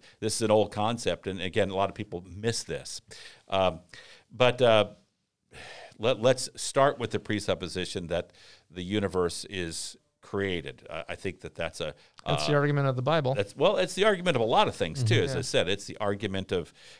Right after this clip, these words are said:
Speaker 1: astrophysicists today. I
Speaker 2: Yep.
Speaker 1: would say that, that not all of them, uh, you can't just lump them together and say, "This is what they believe."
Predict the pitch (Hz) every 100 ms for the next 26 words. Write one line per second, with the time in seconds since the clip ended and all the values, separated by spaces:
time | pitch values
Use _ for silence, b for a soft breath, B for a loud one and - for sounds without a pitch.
0 | - - - 110 - 170 95 85 78 -
1 | 73 69 131 76 92 85 82 90 82 -
2 | 82 78 78 76 76 87 78 76 - 92
3 | 80 78 92 98 101 98 87 82 90 87
4 | 78 82 78 104 - 87 85 - 90 78
5 | 80 85